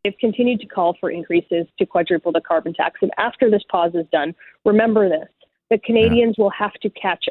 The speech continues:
Speaker 1: up, and they will have to pay a quadrupled carbon tax. Uh, they are not stopping. They are not scrapping this carbon tax. Uh, they are just pausing it for three percent of the Canadian population, where ninety-seven percent of the copy, population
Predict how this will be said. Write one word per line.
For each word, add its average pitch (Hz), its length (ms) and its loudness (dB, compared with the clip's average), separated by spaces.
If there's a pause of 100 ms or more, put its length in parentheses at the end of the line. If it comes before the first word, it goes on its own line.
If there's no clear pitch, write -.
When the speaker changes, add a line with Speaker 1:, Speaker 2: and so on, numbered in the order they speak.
Speaker 1:
up, - 240 -8 (100)
and 208 100 0
they 202 80 4
will 202 120 4
have 220 300 -4
to 214 80 0
pay 175 360 0 (300)
a - 60 -2
quadrupled 214 720 0 (100)
carbon 165 380 -2
tax. - 340 -12 (180)
Uh, 170 240 -8 (100)
they 220 120 4
are 233 100 2
not 240 220 0 (120)
stopping. 208 480 -2
They 185 80 2
are 180 100 0
not 185 140 -2 (120)
scrapping 208 440 -2
this 196 200 -2
carbon 180 300 -2
tax. 180 300 -2 (460)
Uh, 180 200 0
they 196 140 4
are 196 100 2
just 190 240 -4
pausing 202 480 0
it 175 140 0 (120)
for 180 160 2 (140)
three 233 280 4
percent - 720 -2
of 185 100 -4
the 180 80 0
Canadian 165 480 0
population, 175 640 -2
where 170 140 0
ninety-seven 202 800 2
percent 185 300 -4
of - 60 -20
the 180 80 0
copy, - 360 -4 (120)
population 196 540 2